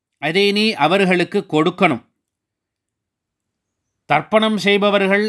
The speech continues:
அன்றைய தினம் பிதிருதர்ப்பணம் செய்யணும். ஜீவத் பிதൃகனாக இருந்தால், தாயார் தகப்பனார்கள் ஜீவிச்சிருந்தால், அவர்களால முடிஞ்ச ஜபஹோமம் பூஜைகளை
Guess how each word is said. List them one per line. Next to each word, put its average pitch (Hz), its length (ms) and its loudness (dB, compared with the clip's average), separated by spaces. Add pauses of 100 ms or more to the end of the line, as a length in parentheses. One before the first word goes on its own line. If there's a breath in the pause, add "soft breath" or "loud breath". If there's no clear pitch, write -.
அன்றைய 180 420 -2
தினம் 196 320 -4 (460)
பிதிருதர்ப்பணம் 185 760 0 (680)
செய்யணும். 143 420 0 (1000)
ஜீவத் 180 500 -2
பிதൃகனாக 196 540 0
இருந்தால், 156 600 0
தாயார் 190 460 0
தகப்பனார்கள் 190 840 0
ஜீவிச்சிருந்தால், 165 880 -2 (720)
அவர்களால 196 680 4
முடிஞ்ச 190 420 -6
ஜபஹோமம் 190 800 -4
பூஜைகளை 170 600 0